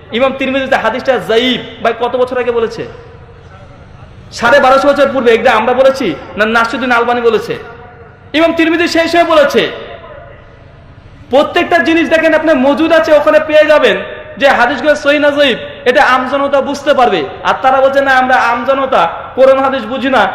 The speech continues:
এই জন্যই মাযহাব মানি।" আবার যখন বলবেন যে মাযহাব মানতে হবে, তার দলিল কি? আবার কোরআনের আয়াত পেশ করছে। ভাই, পরস্পর বিরোধী আমল কি আমল নয়? সাংঘর্ষিক আমল কি আমল নয়?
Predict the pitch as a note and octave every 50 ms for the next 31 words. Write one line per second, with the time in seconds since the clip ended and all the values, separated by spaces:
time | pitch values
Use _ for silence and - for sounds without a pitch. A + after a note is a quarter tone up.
0 | - - - G3 A#3 B3 - C4+ C4 C4 C4+ C4 B3 A3+ A3+ A3+ G#3+ G#3 C4 C4
1 | B3+ C4 C#4 C4+ A#3+ G#3 F3+ E3+ - - - F3 - A#3+ A#3+ - - B3+ B3+ C#4+
2 | C4+ B3+ C4 C4 C4 B3+ B3 B3+ B3+ A#3 - - - - - - F#3 F#3 G3 A3
3 | G#3+ B3+ A3+ - - - - - - - - - - - C4+ A#3+ B3 A#3+ B3 B3+
4 | - F#3 C4 - C4+ - - G#3+ B3 B3+ C#4 C4 - - C4+ G#3+ D#3 - - -
5 | G3+ B3 A#3 - B3+ C4 C4 C4 C4 B3+ B3 A3+ A#3 A#3 - - B3+ A#3 A3+ -
6 | A#3 G#3+ F3+ - - D#3 B2 - - - - - - - - - - - - -
7 | - - - - - - - - - - - - - - - G#3 G#3+ G#3+ B3 B3
8 | B3+ B3 - C4 C4 C4 B3+ - C4+ B3 A3+ A#3 B3+ C4 - C4+ C4 B3+ C4 B3+
9 | B3+ G#3 D#3 - - - - - - - - - - A4 A#4 B4+ - - A#3 A#3+
10 | B3+ C4 C#4 C4+ C#4 C#4+ C#4 B3+ B3 C4 C4 B3+ C4+ C#4 C4+ C#4 C#4 C#4 C4+ C4
11 | A3+ F3